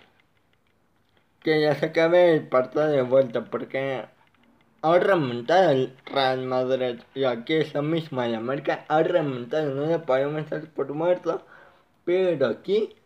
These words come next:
me voy con Pachuca. Me parece que el Pachuca, con que haga un gol, o sea, con que haga el primer gol, el primer gol, no el empate,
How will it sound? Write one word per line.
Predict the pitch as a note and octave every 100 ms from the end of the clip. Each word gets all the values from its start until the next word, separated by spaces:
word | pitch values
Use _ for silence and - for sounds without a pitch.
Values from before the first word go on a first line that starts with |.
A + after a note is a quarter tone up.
| _ _ _
me | C#3
voy | C#3 D3+
con | D#3 F3 D3+
Pachuca. | A#2+ A#2 - A#2 B2+
Me | B2+
parece | A#2+ - C#3 D3+ D3+ F3
que | - D#3
el | C3 A#2+
Pachuca, | - A#2+ - D#3 D3+ - G4+ - _ _ _ _ _ _ _ _ _ _ _ _ _ _ _ _ _ _ _ - _ _ -
con | D#3+ E3
que | E3
haga | F3 G3 A3
un | G3+ G3
gol, | G#3+ B3 C5+ - _ _ _ _ _ _ _ _ _ _ C#3+
o | D3+
sea, | D#3+ D3+
con | D#3+ D#3
que | -
haga | E3 F3 G#3
el | - E3 D#3+ -
primer | E3 E3+ E3 F3+
gol, | F3+ F3+ D3 - _ -
el | D#3 D#3
primer | - D#3+ D#3+ F3 E3+
gol, | E3+ D#3 C#3+
no | D#3
el | F3
empate, | E3+ E3 E3+ F3+ F3+